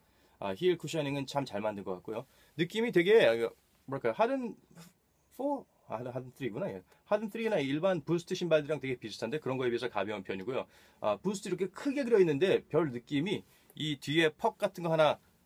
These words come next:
이 디스크 하나 들어있는 거랑 차이가 없고 오히려 얘가 더 푹신푹신해요. 이 폼 재질이랑 더 조화를 잘 이루어가지고, 어, 안 좋은 부스트 아디다스 농구화보다는 더 좋은 힐 쿠셔닝을 가지고 있습니다.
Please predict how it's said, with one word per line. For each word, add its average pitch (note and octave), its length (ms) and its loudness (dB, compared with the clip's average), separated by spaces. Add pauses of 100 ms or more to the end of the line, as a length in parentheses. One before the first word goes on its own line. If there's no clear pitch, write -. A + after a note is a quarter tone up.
(360)
이 - 100 -10
디스크 - 360 0
하나 F#3 220 8
들어있는 C#3+ 340 4
거랑 - 1900 0
차이가 F3+ 300 2
없고 A2+ 240 -2
오히려 D#3+ 260 4
얘가 C3+ 260 4
더 F3 140 0
푹신푹신해요. D3 600 -6
이 G2+ 100 -4
폼 C#3 200 -6
재질이랑 A#2+ 420 -2
더 A2+ 260 0
조화를 A2+ 320 0
잘 G2+ 180 0
이루어가지고, F2+ 640 -8 (380)
어, - 120 -12
안 D3 200 4
좋은 G#3 280 0
부스트 E3+ 720 0 (300)
아디다스 C3+ 440 2
농구화보다는 A#2 800 0 (120)
더 B2+ 200 0
좋은 A2 260 -6
힐 C3+ 260 -4
쿠셔닝을 G2+ 420 -8
가지고 F2+ 280 -10
있습니다. E2 400 -16